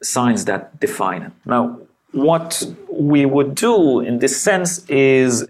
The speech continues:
try and identify points where this definition does not correspond with life experiences.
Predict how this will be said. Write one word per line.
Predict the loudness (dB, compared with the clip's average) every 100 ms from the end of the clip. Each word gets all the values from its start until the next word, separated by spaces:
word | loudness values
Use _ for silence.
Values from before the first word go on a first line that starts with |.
| _
try | -4 0 2 2 0 -2 -2
and | 0 0 0 -4 -6 _ -4
identify | 0 2 2 2 -2 0 0 0
points | -2 0 2 4 0 -2 -6
where | -4 0 4 4 4 4 4 2 -2
this | -2 0 0
definition | -2 -2 0 -2 0 -2 -2 -2 -2 -4 -4
does | 0 0 0
not | 0 0 0 -6 -14 -14 -6
correspond | 2 2 2 -2 -2 0 2 0 -4 -8
with | 0 0 2
life | 0 0
experiences. | -4 -4 -6 -6 -6 -8 -8 -8 -10